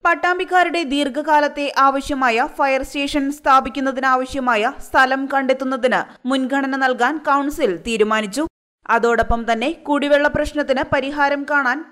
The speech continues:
പദ്ധതികൾ ആവിഷ്കരിക്കാൻ യോഗം തീരുമാനമെടുത്തു. തെരുവു വിളക്കുകളുടെ പരിപാലനവും മുൻഗണന നൽകി നടപ്പാക്കും. ഫയർ സ്റ്റേഷൻ എത്രയും പെട്ടെന്ന് പട്ടാമ്പിയിൽ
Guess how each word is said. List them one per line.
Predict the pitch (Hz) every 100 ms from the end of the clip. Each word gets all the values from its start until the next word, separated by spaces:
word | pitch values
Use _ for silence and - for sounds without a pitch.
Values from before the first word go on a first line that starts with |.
| 294
പദ്ധതികൾ | 277 269 262 277 277 - 262
ആവിഷ്കരിക്കാൻ | 262 285 - 294 269 247 185 - 233
യോഗം | 240 240 320 311
തീരുമാനമെടുത്തു. | 247 226 220 214 214 214 202 311 - _ _ _ _ 359
തെരുവു | 339 339 359 359
വിളക്കുകളുടെ | 339 339 320 311 320 311
പരിപാലനവും | 294 269 294 285 277 285 330 - 254
മുൻഗണന | 269 254 285 277 285
നൽകി | 277 240 220 202
നടപ്പാക്കും. | 220 214 226 214 - - _ _ -
ഫയർ | 254 247 233
സ്റ്റേഷൻ | - 233 233 285 285 269
എത്രയും | 262 269 294 294
പെട്ടെന്ന് | 294 262 285 -
പട്ടാമ്പിയിൽ | 285 277 302 302 262